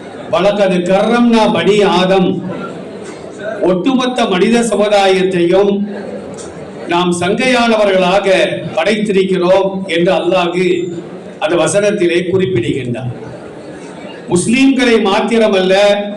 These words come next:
ஹிந்து சமுதாயத்தை சார்ந்தவர்களையும் கிறித்துவ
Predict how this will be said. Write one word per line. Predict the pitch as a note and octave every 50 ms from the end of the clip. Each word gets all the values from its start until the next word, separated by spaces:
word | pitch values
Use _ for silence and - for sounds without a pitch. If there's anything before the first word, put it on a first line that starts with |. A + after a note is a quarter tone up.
| - - - - - - - - - - - - - - - - -
ஹிந்து | - - A3 A#3 - - C#4+ C#4
சமுதாயத்தை | B3 B3 A3+ A#3 A#3 A#3 A3+ A3 G#3+ G#3+ G#3+ G#3+ G#3+ G3+ F#3+
சார்ந்தவர்களையும் | F3+ F#3+ F3 F3 F#3+ F#3+ G3 G#3 G3+ G3 F#3+ F3+ F3+ F3 E3+ E3+ F3 F#3+ G3+ G#3+ G#3 - - - - - - - - - - - - - - - - - - - - - - -
கிறித்துவ | - A3+ B3+ C#4 C4+ - C#4 B3+ A3+